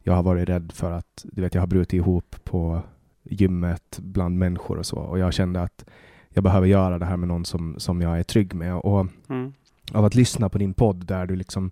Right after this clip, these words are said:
Speaker 1: helt öppet berättar om, om sexuella övergrepp som du var med om som barn så känner jag att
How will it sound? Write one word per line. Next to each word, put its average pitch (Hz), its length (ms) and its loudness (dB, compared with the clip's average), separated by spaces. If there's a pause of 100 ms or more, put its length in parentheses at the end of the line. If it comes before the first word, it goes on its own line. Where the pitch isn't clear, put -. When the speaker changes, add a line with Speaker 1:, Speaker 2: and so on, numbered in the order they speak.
(340)
Speaker 1:
helt 104 240 2
öppet - 360 0
berättar 92 440 0
om, 85 240 -4
om 92 180 -2
sexuella 90 440 -2
övergrepp 92 460 -2
som 85 120 -8
du 87 60 -4
var 87 80 0
med 90 160 0
om 85 80 -6
som 92 160 -6
barn 87 300 -2
så - 120 -8
känner 92 240 -4
jag 85 120 -6
att - 280 -14